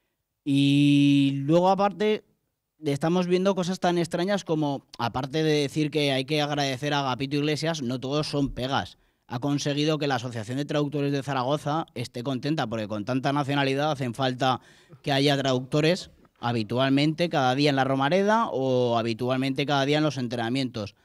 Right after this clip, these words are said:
Pero lo más gracioso llega a ser el pasotismo de todos. El pasotismo de todos, porque el día del Villarreal la Romareda se tenía que haber levantado. La Romareda tenía que haber montado el pollo padre.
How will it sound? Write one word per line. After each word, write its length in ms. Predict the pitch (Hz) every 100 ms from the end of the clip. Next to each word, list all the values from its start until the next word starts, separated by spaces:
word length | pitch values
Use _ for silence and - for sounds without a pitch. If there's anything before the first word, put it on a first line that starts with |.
| _ _ _ _ _
Pero 200 | - 135
lo 180 | 127 127
más 200 | 131 143
gracioso 800 | 175 208 - 190 202 - 226 - _ _ _ _ -
llega 380 | 131 156 185
a 40 | 180
ser 300 | 170 190 196 _
el 880 | 131 131 131 135 131 131 127 123 120 _ _ _ _ _ _ _ _ _ _
pasotismo 560 | 151 143 135 147 180 220
de 100 | 175
todos. 440 | 143 135 92 - _ _
El 120 | 135
pasotismo 500 | 123 127 131 156 190
de 80 | 208
todos, 240 | 196 202 196
porque 260 | 180 147
el 80 | 139
día 100 | 160
del 80 | 185
Villarreal 640 | 196 185 170 185 190 - -
la 160 | 147
Romareda 420 | 147 143 139 170
se 120 | 170 165
tenía 260 | 160 156
que 60 | 156
haber 180 | 156 156
levantado. 560 | 151 117 101 107 87 _ _ _ _
La 120 | 123 135
Romareda 440 | 131 131 151 190
tenía 300 | 202 185 185
que 60 | 175
haber 140 | 175
montado 320 | 165 156 151
el 100 | 151
pollo 320 | 143 156 170
padre. 360 | 123 110 85